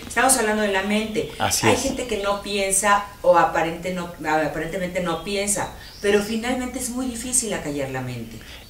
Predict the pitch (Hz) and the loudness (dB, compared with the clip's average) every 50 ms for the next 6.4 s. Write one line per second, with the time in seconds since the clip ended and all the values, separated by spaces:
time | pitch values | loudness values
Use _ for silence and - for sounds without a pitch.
0 | - - - 170 196 220 220 220 196 196 170 - 160 156 147 143 143 - 139 135 | -6 2 4 6 6 6 6 6 4 2 2 2 4 4 4 4 4 4 2 0
1 | 120 - 107 101 - - 101 104 104 104 104 101 - 120 131 143 156 170 180 185 | 0 0 0 -2 0 0 2 2 4 4 4 4 4 4 4 8 10 10 10 10
2 | 170 - 156 156 156 156 175 - - 123 - - 139 143 143 156 151 - 120 110 | 8 6 4 4 6 4 4 4 4 2 4 6 6 8 8 6 4 4 2 2
3 | 110 110 107 110 - 107 98 92 - 82 82 - - - - - - - - - | 4 2 2 2 0 0 0 0 -2 -4 -4 -6 -8 -14 -16 -18 -18 -10 -6 -6
4 | - 208 - - - - - - 208 196 202 196 190 190 - 185 175 - - 175 | -6 -4 0 0 0 0 2 0 -2 0 0 0 -2 -2 0 0 2 2 2 2
5 | 165 151 147 - - - - - 135 135 139 143 147 151 151 - - - - - | 2 0 0 0 -4 -8 -8 -8 -6 -4 -2 0 0 0 0 -2 -4 -8 -6 -4
6 | 139 139 135 - - - - - | -4 -4 -4 -4 -6 -6 -6 -8